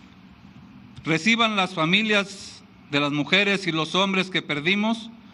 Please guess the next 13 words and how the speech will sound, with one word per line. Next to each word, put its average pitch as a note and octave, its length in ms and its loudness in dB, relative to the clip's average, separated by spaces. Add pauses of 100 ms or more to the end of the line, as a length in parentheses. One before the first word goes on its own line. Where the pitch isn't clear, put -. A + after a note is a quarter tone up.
(200)
nuestro C#3+ 320 0
más F3+ 200 4
sentido E3 480 -2
pésame. D3 500 -4 (1120)
Su - 220 -10
pérdida G#3 560 2
es G3 120 -4
la F3+ 120 2
nuestra F3 540 0 (680)
y C3+ 100 -6
son F3 260 0
también E3+ 320 0
ejemplo G3 680 0